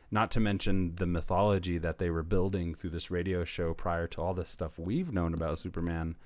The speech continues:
Um, uh, it's really cool. It's like, bah-, you know, it's a whole other dimension to Superman that I had.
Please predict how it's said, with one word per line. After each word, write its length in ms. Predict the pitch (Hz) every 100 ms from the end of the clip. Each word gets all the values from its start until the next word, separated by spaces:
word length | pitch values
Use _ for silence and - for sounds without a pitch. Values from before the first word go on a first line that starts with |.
| - - - -
Um, 580 | 98 85 78 78 78 - - _
uh, 380 | - 82 78 80 53 50
it's 260 | 87 -
really 200 | 110 104
cool. 300 | 92 107 78
It's 160 | 87 -
like, 240 | 85 -
bah-, 360 | 90 85 85 73
you 120 | - 82
know, 80 | 76
it's 120 | -
a 40 |
whole 380 | 80 107 98 90
other 220 | 85 87
dimension 480 | 82 82 82 - 78
to 100 | 78
Superman 460 | - 78 - 76 78
that 100 | 78
I 80 | 78
had. 140 | 80